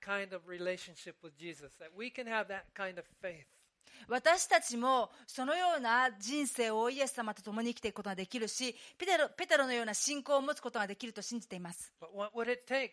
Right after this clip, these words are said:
Speaker 1: for us to become like Peter became?
Speaker 2: でもそのペテロがそのような人間になったように、私たちは、あー、私たちもどうやったらそのようなものになれるでしょう？
Speaker 1: What is it that transformed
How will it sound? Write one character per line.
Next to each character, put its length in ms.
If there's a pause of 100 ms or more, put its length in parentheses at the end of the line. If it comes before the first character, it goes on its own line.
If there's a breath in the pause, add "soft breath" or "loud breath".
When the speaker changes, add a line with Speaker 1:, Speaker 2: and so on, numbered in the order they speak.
(100)
Speaker 1:
for 160
us 200
to 120
become 460 (460)
like 240
Peter 260
became? 380 (180)
Speaker 2:
で 140
も 120
そ 120
の 120
ペ 200
テ 120
ロ 200
が 400 (260 loud breath)
そ 180
の 120
よ 120
う 40
な 120
人 280
間 180
に 240 (220 soft breath)
な 160
っ 120
た 120
よ 200
う 60
に、 400 (220 soft breath)
私 300
た 120
ち 140
は、 280 (240 loud breath)
あ 260
ー、 20
私 240
た 80
ち 80
も 80
ど 160
う 120
や 100
っ 80
た 100
ら 80
そ 100
の 80
よ 80
う 60
な 80
も 100
の 80
に 60
な 80
れ 80
る 40
で 80
し 80
ょ 140 (100)
う？ 60
Speaker 1:
What 180
is 140
it 160
that 160
transformed 1120